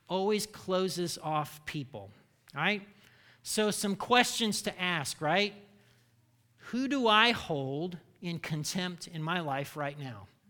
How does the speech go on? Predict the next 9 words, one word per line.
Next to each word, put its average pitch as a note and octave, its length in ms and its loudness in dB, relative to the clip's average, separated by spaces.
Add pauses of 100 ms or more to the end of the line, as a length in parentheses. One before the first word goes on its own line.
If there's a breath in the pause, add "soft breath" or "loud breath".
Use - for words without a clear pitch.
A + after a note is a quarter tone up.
(140)
Who B3 220 2
in G#3 140 2
my F#3+ 220 4
life D#3 420 0
is C3 240 -8 (380 soft breath)
unworthy D#3 760 0 (220)
in C#3 140 -6
my C3+ 220 -4
own, D3 280 -4